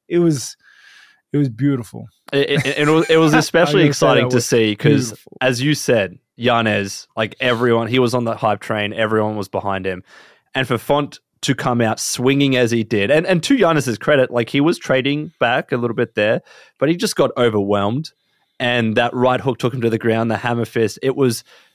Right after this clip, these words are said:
Speaker 2: a brutal t-, T K O. Font, amazing, amazing job. What do you think is next for him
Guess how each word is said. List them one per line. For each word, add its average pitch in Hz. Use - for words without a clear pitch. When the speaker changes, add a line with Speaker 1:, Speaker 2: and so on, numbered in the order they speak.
Speaker 2:
a 127
brutal 151
t-, 135
T 123
K 104
O. 95
Font, 135
amazing, 143
amazing 117
job. 101
What 135
do 196
you 285
think -
is 120
next 110
for 98
him 113